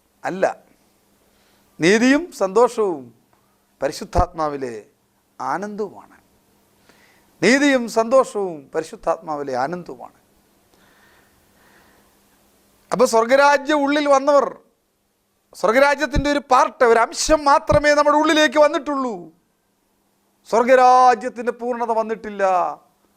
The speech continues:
അതുകൊണ്ടാണ്, "നിന്റെ രാജ്യം വരണമേ." എന്താണ് ദൈവരാജ്യം? പൂർണ്ണമായ ദൈവരാജ്യം വന്നാൽ എന്താ സംഭവിക്കുന്നത്? രോഗമില്ലാത്ത, ദുഃഖമില്ലാത്ത,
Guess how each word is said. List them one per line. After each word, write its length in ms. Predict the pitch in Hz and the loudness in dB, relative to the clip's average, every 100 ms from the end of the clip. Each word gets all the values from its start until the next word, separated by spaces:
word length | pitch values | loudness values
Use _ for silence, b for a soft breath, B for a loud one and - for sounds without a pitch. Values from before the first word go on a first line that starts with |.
| - 175 | -4 0
അതുകൊണ്ടാണ്, 640 | 254 262 233 233 226 233 220 - b b b b b _ | 2 0 2 2 4 0 -2 -6 b b b b b _
"നിന്റെ 280 | 160 208 208 202 | -6 2 4 6
രാജ്യം 840 | 214 214 220 214 208 180 185 202 190 | 6 6 6 6 4 0 -6 -6 -4
വരണമേ." 420 | 196 190 180 151 143 _ _ _ _ _ _ _ _ _ _ _ 165 | -4 -4 -8 -12 -14 _ _ _ _ _ _ _ _ _ _ _ -4
എന്താണ് 320 | 208 262 254 233 202 | 0 2 0 0 0
ദൈവരാജ്യം? 540 | 254 277 269 226 269 269 _ _ _ _ - | 2 4 2 -2 -8 -8 _ _ _ _ -8
പൂർണ്ണമായ 400 | 220 262 269 285 277 | -2 2 4 4 2
ദൈവരാജ്യം 440 | 277 294 294 294 285 | 0 2 2 0 -4
വന്നാൽ 200 | 285 294 285 | -2 0 0
എന്താ 120 | 302 254 | 0 0
സംഭവിക്കുന്നത്? 460 | 277 294 320 285 233 226 | -4 -4 -6 -2 0 2
രോഗമില്ലാത്ത, 600 | 247 240 214 208 190 147 117 _ b b b b | 2 0 0 -2 -2 -10 -12 _ b b b b
ദുഃഖമില്ലാത്ത, 640 | 214 285 269 262 247 - | 2 2 2 2 2 2